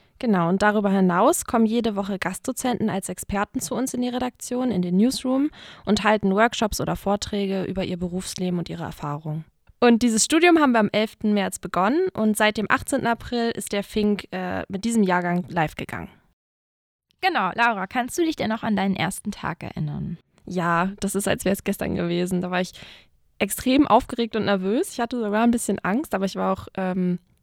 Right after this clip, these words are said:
Speaker 1: ja, ich hab mich mega drauf gefreut. Ich war, es war einfach aufregend, die Leute neu kennenzulernen.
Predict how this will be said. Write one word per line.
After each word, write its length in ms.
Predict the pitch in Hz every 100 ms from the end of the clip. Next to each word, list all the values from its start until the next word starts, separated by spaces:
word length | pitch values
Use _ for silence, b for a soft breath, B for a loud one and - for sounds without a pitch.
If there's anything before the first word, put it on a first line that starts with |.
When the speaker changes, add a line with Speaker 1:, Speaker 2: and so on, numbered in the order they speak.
| - - _ _
Speaker 1:
ja, 240 | 165 175 -
ich 120 | -
hab 80 | 196 -
mich 120 | 185
mega 220 | 185 185
drauf 220 | 185 175
gefreut. 460 | 185 - 170 185 180
Ich 120 | -
war, 260 | 175 185 185 _
es 140 | - 151
war 100 | - - -
einfach 240 | 180 175
aufregend, 540 | - 202 - 170 175 180
die 40 |
Leute 280 | 170 208 233
neu 180 | 220 214
kennenzulernen. 800 | 226 220 226 196 196 190 196